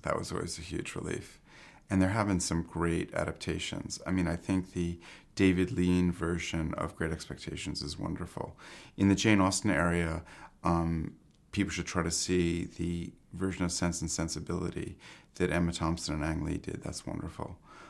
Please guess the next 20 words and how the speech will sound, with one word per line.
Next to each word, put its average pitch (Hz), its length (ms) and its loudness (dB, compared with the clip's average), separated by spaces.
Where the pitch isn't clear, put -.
Um, 82 380 2
and 87 100 4
I 90 40 6
hope 117 380 2
that - 120 2
our, 90 220 2
our 87 160 4
film, 87 240 0
too, - 180 -4
will 98 140 0
be - 140 -8
seen, - 580 -4
um, 87 420 -6
in 87 140 2
schools 90 420 -4
as 82 200 -6
well 85 160 -2
as 82 100 -6
in 78 80 -4
theaters. - 480 -8